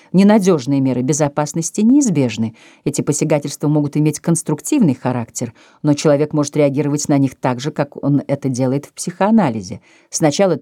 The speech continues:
тревожностью и гневом, с преобладанием либо того, либо другого,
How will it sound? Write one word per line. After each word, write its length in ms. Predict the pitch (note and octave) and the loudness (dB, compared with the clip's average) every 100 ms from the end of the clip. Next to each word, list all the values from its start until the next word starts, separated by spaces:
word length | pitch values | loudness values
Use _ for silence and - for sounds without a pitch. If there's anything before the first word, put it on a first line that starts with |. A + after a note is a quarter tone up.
| _ | _
тревожностью 800 | - D3+ B2 B2+ A#2 A#2+ - - | -4 -2 0 -2 -2 -4 -4 -4
и 20 | A2+ | -2
гневом, 540 | A#2+ A#2 D#3 F3+ G3 _ _ - | 0 2 2 2 0 _ _ -14
с 120 | - | -4
преобладанием 680 | F3 E3+ F3 E3+ E3 E3+ | 0 2 2 2 2 2
либо 240 | D#3+ D#3 E3 | 0 0 -2
того, 380 | - E3 D3 D3+ | -2 -4 -2 -2
либо 200 | D3 D3 | -2 -2
другого, 520 | D3 D3 D3+ C#3 | -2 0 0 0